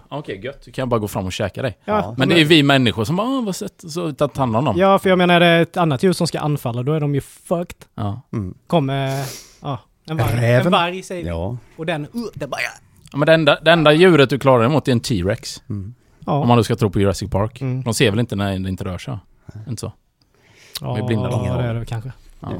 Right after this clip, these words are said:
Speaker 3: Jag, jag levde inte igår, så jag har ingen aning.
Speaker 1: <laughs> Jag tror inte
Speaker 4: Fakta,
Speaker 1: jätteleder
Speaker 4: fakta
Speaker 1: heller.
Speaker 4: baserat på spelfilm.
Speaker 3: Ja, precis.
Speaker 1: <laughs>
Speaker 3: Nej, men det är väl en taktik många har. Min fru säger ju att om hon hamnar i en sån här situation, då ska hon spela död.
Speaker 1: Ja.
Speaker 3: Det är,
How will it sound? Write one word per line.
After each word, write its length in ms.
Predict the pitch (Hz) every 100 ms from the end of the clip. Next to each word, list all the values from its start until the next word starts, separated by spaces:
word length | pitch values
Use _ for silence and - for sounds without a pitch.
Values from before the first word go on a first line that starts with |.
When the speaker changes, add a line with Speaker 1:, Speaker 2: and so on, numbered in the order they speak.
| -
Speaker 3:
Jag, 320 | - 107 110
jag 140 | 113 113
levde 240 | 117 101
inte 120 | 110
igår, 140 | 110 101
så 120 | -
jag 80 | 110
har 60 | 110
ingen 120 | 113
aning. 120 | -
Speaker 1:
<laughs> 640 | 101 - 151 143 190 220 226 240
Jag 260 | - - 156
tror 100 | 170
inte 120 | 160
Speaker 4:
Fakta, 60 | 139
Speaker 1:
jätteleder 380 | 127 - 127 160
Speaker 4:
fakta 140 | 123 117
Speaker 1:
heller. 120 | 127
Speaker 4:
baserat 440 | 135 135 131 120
på 80 | -
spelfilm. 680 | - 131 123 117 117 127 135 -
Speaker 3:
Ja, 180 | 135 202
precis. 400 | 131 214 208 -
Speaker 1:
<laughs> 0 | 190 - 208 214 226 247 277 294 359 - 190 - - - -
Speaker 3:
Nej, 140 | 147 143
men 120 | 139
det 100 | 123
är 60 | 101
väl 100 | 139
en 120 | 180
taktik 380 | 208 214 180 160
många 220 | 151 110
har. 160 | 180 190
Min 240 | 170 170
fru 220 | 135 117
säger 200 | 123 185 175
ju 60 | 156
att 140 | 156
om 120 | 160 143
hon 120 | 123
hamnar 220 | 156 156
i 40 |
en 40 | 147
sån 120 | 151
här 80 | 151
situation, 460 | 135 143 147 135 120
då 120 | 123
ska 120 | 131
hon 120 | 139
spela 280 | - 147 135
död. 280 | 113 95 143 - - -
Speaker 1:
Ja. 240 | 117 165 - -
Speaker 3:
Det 140 | 151
är, 80 | 151